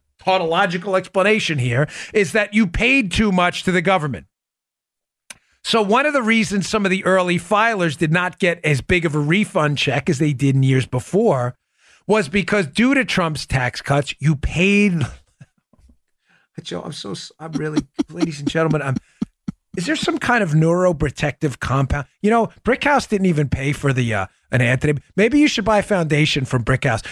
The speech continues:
because it, maybe the creatine A T P will fortify your brain against the destruction of neurons <laughs> from having to constantly debunk liberal stupid every single day.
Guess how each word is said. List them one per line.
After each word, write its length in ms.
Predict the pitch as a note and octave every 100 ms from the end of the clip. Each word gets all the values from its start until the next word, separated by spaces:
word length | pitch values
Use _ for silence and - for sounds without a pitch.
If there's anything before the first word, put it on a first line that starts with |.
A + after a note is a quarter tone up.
| -
because 260 | E3+ F#3+
it, 60 | F3
maybe 220 | G3+ B3
the 100 | A3+
creatine 500 | G3 F#3 G3 F#3 F3
A 120 | D#3+
T 120 | D#3+ D#3
P 160 | E3+
will 60 | D3+
fortify 600 | - D#3+ F3 F#3+ - F3
your 180 | E3 D3+
brain 340 | A#2 D3+ D3+
against 300 | C#3 C#3+ C#3
the 80 | C#3+
destruction 520 | C3 - E3+ D#3 F#3
of 120 | D#3
neurons 360 | C3+ C#3+ C#3 B2
<laughs> 220 | - -
from 140 | - F3+
having 380 | D#3 A3 A#3+ G#3
to 100 | G#3
constantly 580 | - G3+ - - A3+
debunk 440 | F#3 - F#3 F3+ -
liberal 280 | E3+ F3 E3+
stupid 500 | - E3+ D#3+ D3 C#3
every 300 | D3+ D3 D#3+
single 400 | - D#3+ D3+ D3
day. 260 | B2+ A#2